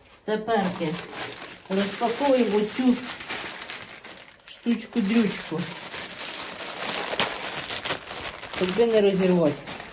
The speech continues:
Тут є ця, як її, інструкція.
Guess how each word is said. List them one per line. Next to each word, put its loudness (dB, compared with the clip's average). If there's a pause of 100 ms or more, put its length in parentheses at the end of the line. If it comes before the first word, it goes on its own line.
(2000)
Тут -4
є 8 (2500)
ця, 0
як 4
її, 0 (1160)
інструкція. 6